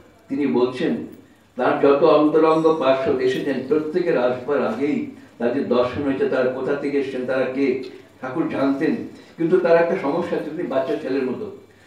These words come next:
তিনি ভাবতেন, "আমি যে মো দেখছি, এগুলো কি আমার মাথার ভুল?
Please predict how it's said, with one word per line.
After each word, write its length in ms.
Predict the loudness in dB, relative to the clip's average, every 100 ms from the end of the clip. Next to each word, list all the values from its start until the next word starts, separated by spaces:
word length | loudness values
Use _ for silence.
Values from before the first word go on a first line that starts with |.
| -4
তিনি 140 | -2
ভাবতেন, 380 | 0 0 0 0
"আমি 180 | 0 0
যে 60 |
মো 180 | 0 2
দেখছি, 360 | 2 0 -2 -4
এগুলো 180 | -4 -6
কি 80 |
আমার 160 | -4 -4
মাথার 260 | -4 -4 -4
ভুল? 520 | -2 0 0 -4